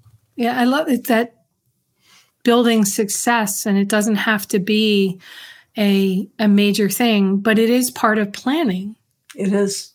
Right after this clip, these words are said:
Speaker 1: It's mindset to plan. It's a vision board of you seeing something healthy and then going, "Well, what are some things that I know healthy people do?" And if you're not sure, because not all healthy people are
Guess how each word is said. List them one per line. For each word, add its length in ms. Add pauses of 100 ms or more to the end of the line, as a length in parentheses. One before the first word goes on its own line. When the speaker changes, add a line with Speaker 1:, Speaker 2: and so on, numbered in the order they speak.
Speaker 1:
It's 260
mindset 800
to 140
plan. 460
It's 180
a 60
vision 540
board 400
of 240
you 180
seeing 460
something 440
healthy 680 (640)
and 120
then 180
going, 380
"Well, 220
what 340
are 100
some 280
things 580 (300)
that 140
I 100
know 240
healthy 340
people 400
do?" 400
And 160
if 140
you're 100
not 320
sure, 380
because 260
not 180
all 220
healthy 280
people 360
are 480